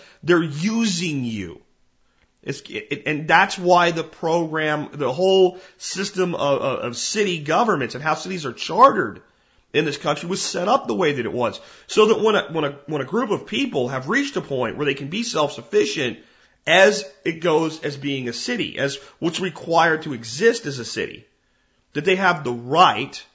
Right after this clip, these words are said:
to do so. Funny thing is, it happens a lot faster if you get away from big cities. When you get away from big cities that get in the way of it, that oppose it, that decide that, you know, even though you're kinda,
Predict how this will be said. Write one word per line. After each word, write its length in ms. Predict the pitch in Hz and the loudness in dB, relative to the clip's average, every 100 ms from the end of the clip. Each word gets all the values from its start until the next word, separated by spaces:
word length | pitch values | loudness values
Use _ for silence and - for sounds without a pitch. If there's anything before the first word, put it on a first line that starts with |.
| _ - | _ -8
to 100 | 165 | -2
do 220 | 226 240 | -2 -2
so. 340 | - 101 78 _ _ _ _ _ _ _ - | -4 -6 -8 _ _ _ _ _ _ _ -4
Funny 260 | - 285 | 2 4
thing 220 | 214 277 | 4 6
is, 120 | 226 147 | 6 4
it 60 | |
happens 300 | 170 190 208 | 4 4 4
a 40 | 156 | 2
lot 280 | 165 - - | 2 2 0
faster 480 | 156 123 - 147 | 0 0 0 0
if 100 | 117 | 0
you 80 | 131 | -2
get 140 | 147 160 | -2 0
away 180 | 151 | 0
from 180 | 156 143 | -2 -4
big 140 | 139 139 | -4 -4
cities. 480 | 180 - - - - _ _ _ _ _ _ - - - - - - | -6 -6 -10 -16 -20 _ _ _ _ _ _ -20 -20 -20 -20 -20 -6
When 140 | 156 | -2
you 80 | 185 | 0
get 140 | 190 240 | 2 4
away 420 | 156 135 190 220 | 4 4 4 2
from 220 | - 190 | 0 0
big 160 | 170 170 | 0 -2
cities 320 | 185 180 123 | -2 -4 -6
that 100 | 113 | -4
get 180 | 135 117 | -4 -4
in 80 | |
the 60 | 107 | -6
way 320 | 98 131 160 | -2 2 4
of 200 | 160 147 | 2 2
it, 220 | 156 147 | 0 0
that 80 | 147 | -4
oppose 600 | 98 - 165 170 165 151 | -8 -8 -2 0 0 0
it, 360 | 160 156 147 - - - - | 0 2 2 -2 -18 -10 -4
that 140 | 147 | -4
decide 480 | 139 165 143 139 135 | -4 0 2 2 0
that, 140 | 117 | -4
you 120 | 143 | -4
know, 180 | 135 123 | -2 -2
even 260 | 156 180 175 | -2 -2 2
though 100 | 147 | 2
you're 180 | 139 139 | 0 0
kinda, 280 | 165 139 | 0 0